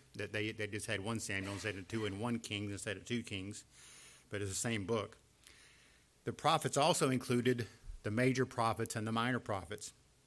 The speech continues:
The Psalms were sometimes also known as the writings. They included the Psalms,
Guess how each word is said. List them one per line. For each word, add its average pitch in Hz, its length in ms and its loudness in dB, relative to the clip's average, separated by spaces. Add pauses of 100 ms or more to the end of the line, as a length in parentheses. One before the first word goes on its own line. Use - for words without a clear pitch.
(580)
The 139 100 2
Psalms 143 640 4 (140)
were 113 80 -4
sometimes 117 480 0
also 117 340 2
known 110 280 -2
as 101 160 -4
the 101 100 -2
writings. 110 720 0 (1080)
They 131 180 4
included 170 440 4
the 120 100 0
Psalms, 117 560 4